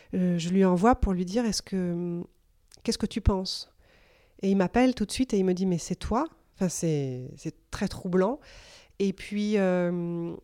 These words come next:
j'arrive à dégoter une adresse email, euh, vraiment en fouillant, euh, des heures et des heures. Et, euh, j'envoie un peu comme une bouteille à la mer, euh, j'envoie un email à cette adresse en, en me présentant.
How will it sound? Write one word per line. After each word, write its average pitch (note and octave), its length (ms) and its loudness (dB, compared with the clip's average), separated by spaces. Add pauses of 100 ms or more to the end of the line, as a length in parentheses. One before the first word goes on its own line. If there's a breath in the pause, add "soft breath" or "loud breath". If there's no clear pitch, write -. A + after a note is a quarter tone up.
(240)
j'arrive G3 380 4
à G3 80 8
dégoter A3 480 6
une A3+ 80 6
adresse G3+ 560 2 (100)
email, G#3 600 6 (180)
euh, E3+ 240 0
vraiment G3 440 4
en F3 40 2
fouillant, G3 600 0
euh, F3+ 140 0
des F3 280 -2
heures A3+ 260 6
et F3+ 60 2
des F3+ 220 0
heures. A3+ 340 4 (720 loud breath)
Et, G3 280 4
euh, F3+ 460 4
j'envoie F#3 520 2
un G3 80 4
peu A#3 160 0
comme G3+ 160 -2
une F#3+ 100 0
bouteille G#3+ 300 -2
à G3 40 0
la F3+ 120 0
mer, A#3 340 2
euh, F3+ 580 -2
j'envoie F#3 380 2
un F#3+ 140 4
email F#3+ 420 2
à F#3+ 120 0
cette G3 200 -6
adresse F#3+ 480 0
en, F#3 220 -2
en E3+ 280 -2
me F3 100 0
présentant. F#3+ 680 -2